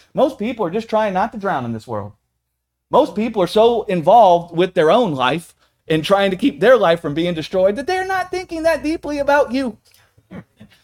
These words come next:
You are not the center of everyone's universe. Don't take that the wrong way. It doesn't mean you're not valuable. You don't need to be the center of everyone's universe. Do you know why?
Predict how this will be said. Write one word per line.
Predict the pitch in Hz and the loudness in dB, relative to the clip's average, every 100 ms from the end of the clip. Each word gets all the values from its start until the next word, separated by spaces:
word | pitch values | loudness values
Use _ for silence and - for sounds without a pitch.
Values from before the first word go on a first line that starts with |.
| _ _ _ - | _ _ _ -12
You | 170 233 359 | 0 4 6
are | 339 | 6
not | 302 285 339 | 4 0 0
the | 294 | -6
center | - 311 311 254 | -4 -2 2 2
of | 226 | 2
everyone's | 269 226 254 262 262 247 | 2 2 0 -2 0 0
universe. | 269 320 214 143 101 - - _ _ _ _ _ _ _ _ _ - | -2 -2 -2 -2 -6 -18 -20 _ _ _ _ _ _ _ _ _ 2
Don't | 269 359 | 2 2
take | 294 330 | 0 0
that | 320 311 | -2 -2
the | 320 | -2
wrong | 311 320 311 | 2 2 2
way. | 330 370 | 2 2
It | 196 | 2
doesn't | 311 311 | 2 2
mean | 285 339 | -4 -2
you're | 262 | 0
not | 262 202 | 0 2
valuable. | 196 330 247 220 | 2 2 0 0
You | 262 | 0
don't | 320 349 | 0 0
need | 330 370 359 | 0 -2 -2
to | |
be | 294 370 | 0 0
the | 370 | 0
center | - 277 226 | -2 0 0
of | 185 | 2
everyone's | 196 196 190 175 | 2 2 0 -2
universe. | 175 160 147 127 | -2 -2 -2 -4
Do | - | -2
you | 233 | 0
know | 285 | 2
why? | 208 220 339 | 2 2 0